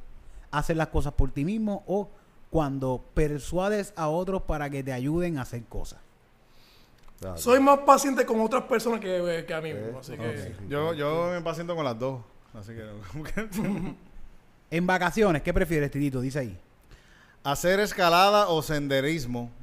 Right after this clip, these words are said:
Speaker 4: El senderismo que, que caminar
Speaker 1: Ese
Speaker 4: por
Speaker 1: caminar por ahí,
Speaker 4: Sí.
Speaker 1: viajar por
Speaker 3: Ok.
Speaker 1: tu cuenta.
Speaker 4: Viajar por tu cuenta o realizar actividades de aventura al aire libre.
Speaker 1: ¿Y la otra?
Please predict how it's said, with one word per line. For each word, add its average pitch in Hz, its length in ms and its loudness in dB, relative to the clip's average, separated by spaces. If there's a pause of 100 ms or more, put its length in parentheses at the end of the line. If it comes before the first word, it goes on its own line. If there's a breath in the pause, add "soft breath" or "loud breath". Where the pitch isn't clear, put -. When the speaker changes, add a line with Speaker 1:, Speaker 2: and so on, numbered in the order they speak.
(1500 soft breath)
Speaker 4:
El 123 120 -10
senderismo 147 560 0
que, 151 340 0
que 123 140 -4
caminar 127 300 -2
Speaker 1:
Ese 147 100 -2
Speaker 4:
por 196 80 2
Speaker 1:
caminar 180 340 4
por 214 120 4
ahí, 180 260 4
Speaker 4:
Sí. 156 300 2
Speaker 1:
viajar 151 260 0
por 175 120 4
Speaker 3:
Ok. 160 40 -2
Speaker 1:
tu 165 80 4
cuenta. 196 240 4
Speaker 4:
Viajar 170 320 6
por 190 160 2
tu 185 140 0
cuenta 220 420 4
o 175 120 8
realizar 165 440 4
actividades 180 600 4
de 165 60 6
aventura 156 580 2
al 147 80 4
aire 139 240 2
libre. 113 280 -4
Speaker 1:
¿Y 143 60 0
la 147 140 2
otra? 202 360 0